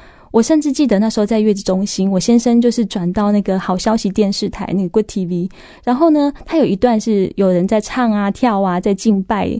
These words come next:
在唱诗歌的那个过程，我看了我非常的生气，我马上大叫，我就说：“唱什么唱，跳什么跳？你们如果像我一样经历这些事，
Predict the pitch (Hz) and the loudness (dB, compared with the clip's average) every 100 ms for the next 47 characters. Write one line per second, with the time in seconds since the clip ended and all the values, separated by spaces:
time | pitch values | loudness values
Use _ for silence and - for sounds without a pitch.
0 | - - 220 196 - 240 208 - 190 190 | -10 -2 0 0 -2 0 0 -2 -2 0
1 | 196 180 185 175 170 202 185 - 202 - | 0 2 0 -2 0 0 0 -6 -10 -10
2 | - - - 294 - 339 311 262 254 330 | -18 -20 -4 -4 0 2 4 2 0 0
3 | 330 285 240 240 233 240 233 233 - 196 | 0 2 4 4 2 2 2 0 -4 -8
4 | - - - 285 320 233 285 277 339 214 | -10 -18 -4 2 2 2 0 0 -2 -2
5 | 220 294 175 - - - 294 285 294 294 | -2 -4 -4 -6 -12 -2 0 0 2 2
6 | 302 - _ - - 381 294 269 285 - | 0 -8 _ -4 -2 0 2 2 0 0
7 | 339 - 240 _ - 415 247 269 240 247 | -2 -2 -8 _ -2 0 2 2 0 0
8 | 359 - - - 262 320 339 339 320 - | 0 -2 -4 -2 2 4 4 2 0 0
9 | 339 262 233 254 311 285 294 302 302 285 | 0 0 2 2 2 2 2 2 2 2
10 | 285 - 277 | 0 2 0